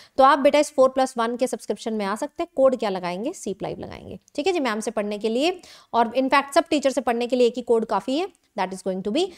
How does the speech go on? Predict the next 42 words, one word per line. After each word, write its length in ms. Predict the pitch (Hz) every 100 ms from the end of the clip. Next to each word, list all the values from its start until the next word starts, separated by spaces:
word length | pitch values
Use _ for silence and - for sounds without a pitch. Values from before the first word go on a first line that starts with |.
| _
सीप 320 | - - 170 160
लाइव। 220 | - 160 _ _ -
और 140 | 311
बेटा 180 | 302 359
जब 140 | 320
सेशन 320 | - 311 392
अच्छा 180 | 359 -
लगता 240 | 294 285 311
है 40 |
तो 80 | 320
यार 100 | 311
लाइक 260 | 262 240
भी 100 | 233
कर 120 | 285 262
दिया 180 | 294
करो। 200 | 285 311 - - - -
और 120 | 339
बेटा 300 | 349 370 359
सेंटर्स 380 | 349 294 294 320
बहुत 220 | 302 302
सारी 160 | 311 285
जगह 200 | 285 294
खुल 180 | 285 269
रहे 120 | 285
हैं, 100 | 285
जनकपुरी 420 | 254 262 277 269
नोएडा, 320 | 233 240 254
दिल्ली, 440 | 233 233 247 247 233
जनकपुरी 380 | 220 233 233 233
सेंटर 280 | 226 220
का 160 | 226 226
इनॉग्रेशन 600 | 220 226 233 247 277 311
भी 120 | 277
है, 60 | 254
आप 120 | 233
जाना 220 | 208 220
चाहें 180 | 240 233
बिल्कुल 240 | 226 240 269
विजिट 240 | 233 247
कर 160 | - 233
सकते 280 | 240 -
हैं, 160 | 240